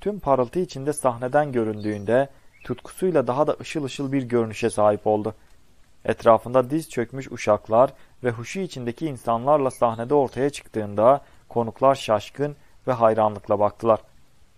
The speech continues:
Yüreği ağzına gelecekti çünkü. Bu acı dolu haftalar boyunca,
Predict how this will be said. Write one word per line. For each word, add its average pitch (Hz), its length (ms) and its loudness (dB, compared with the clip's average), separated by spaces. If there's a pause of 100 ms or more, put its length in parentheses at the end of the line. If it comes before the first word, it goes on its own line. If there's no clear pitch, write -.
(160)
Yüreği 135 300 4
ağzına 135 340 2
gelecekti 104 500 -4
çünkü. 107 380 -8 (360)
Bu 135 140 0
acı 127 260 -4
dolu 117 220 4
haftalar 117 500 2
boyunca, 107 480 0